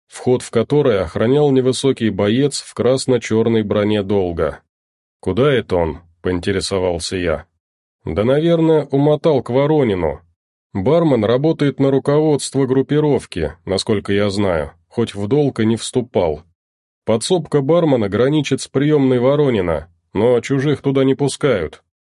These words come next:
Вход для гостей строго через блокпост за воротами,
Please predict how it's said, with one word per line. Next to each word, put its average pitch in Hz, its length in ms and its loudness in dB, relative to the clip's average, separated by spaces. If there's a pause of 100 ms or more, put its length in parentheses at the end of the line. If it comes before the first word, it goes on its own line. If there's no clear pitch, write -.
(120)
Вход 160 440 -2
для 104 180 -2
гостей 135 500 0
строго 143 420 0
через 135 280 0
блокпост 135 800 -2
за 87 160 -4
воротами, 104 720 -2